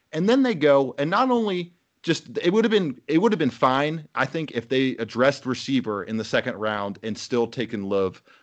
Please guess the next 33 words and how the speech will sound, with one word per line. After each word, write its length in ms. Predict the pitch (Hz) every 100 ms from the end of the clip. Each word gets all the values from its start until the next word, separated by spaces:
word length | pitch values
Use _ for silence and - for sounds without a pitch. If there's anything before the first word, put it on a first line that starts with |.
| _
t-, 140 | - 123
took 320 | - 127 110
Love 300 | 110 101 90
first 400 | - 104 - - 98
with 160 | 104
their 100 | 101
first 280 | - 98 -
pick. 280 | 113 78 - _ -
But 120 | 135
the 60 | 135
fact 260 | 165 185
that 140 | 185 175
they 100 | 160
draft 460 | 131 131 123 - _ _ _ _ _ _ -
not 260 | 139 196
only 200 | 262 240
not 200 | 190 175
a 60 | 165
receiver, 500 | 143 - 240 277 254
Pat, 380 | 220 127 113 - _ _ _ -
but 120 | 190
a 60 |
running 400 | 175 147 285 403
back 400 | 208 135 92 - _ _ _
in 200 | - 269 269
the 140 | 277
second 380 | - 285 285 330
round, 560 | 214 240 269 254 143 - _ _
n-, 100 | 202 - - 185 214
and 100 | 240
a 80 |
running 280 | 240 269 302
back 320 | 233 190 196